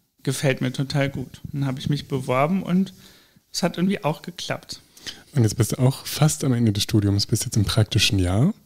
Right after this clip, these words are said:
Speaker 1: Mhm.
Speaker 2: Und was würdest du denn sagen, bist du jetzt bereichert? Also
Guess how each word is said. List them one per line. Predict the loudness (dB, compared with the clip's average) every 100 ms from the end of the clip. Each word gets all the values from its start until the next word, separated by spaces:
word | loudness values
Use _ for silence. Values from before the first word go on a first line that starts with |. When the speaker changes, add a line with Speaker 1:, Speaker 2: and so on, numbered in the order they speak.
| -20 -20 -6 0
Speaker 1:
Mhm. | 2 4 2 2 0 -6 -8
Speaker 2:
Und | 0
was | 2 4
würdest | 2 0
du |
denn | 0 2
sagen, | 4 4 2 -2
bist | 0 0 2
du | 2
jetzt | 4 2 2 -4 -6 -10 _ _ _
bereichert? | 0 2 4 2 2 2 0 -2 -2
Also | 0 2